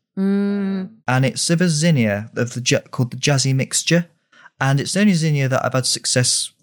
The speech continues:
Speaker 2: with growing, actually. Uh, I grew it when I worked at, at the Emma Bridgewater factory in Stoke-on-Trent, where it's quite cold. And I remember it doing really well. And I'm gonna pair it with the Tagetes Strawberry Blonde in
Speaker 1: Mm.
Speaker 2: quite a,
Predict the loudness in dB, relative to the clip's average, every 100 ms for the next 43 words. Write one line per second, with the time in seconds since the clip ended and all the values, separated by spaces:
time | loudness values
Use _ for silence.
0 | -4 -2 -2 0 2 2 -2 -4 -4 -4
1 | -6 -12 -4 0 0 0 -2 -2 0 0
2 | 0 0 -2 -2 -8 -8 _ -16 -6 0
3 | 2 0 -4 -6 -4 -4 -2 0 0 0
4 | -2 -2 -4 0 0 0 -4 -4 -2 -4
5 | -2 -2 -2 -4 -16 _ -20 -20 -20 -6
6 | -2 2 2 2 -2 -2 0 0 0 0
7 | 0 -2 -10 _ _ _ -2 0 2 0
8 | 0 -4 -2 0 0 0 -4 -4 -2 -2
9 | 0 -2 -2 -2 0 0 0 0 0 0
10 | 0 0 0 -4 -14 0 2 2 2 2
11 | 0 0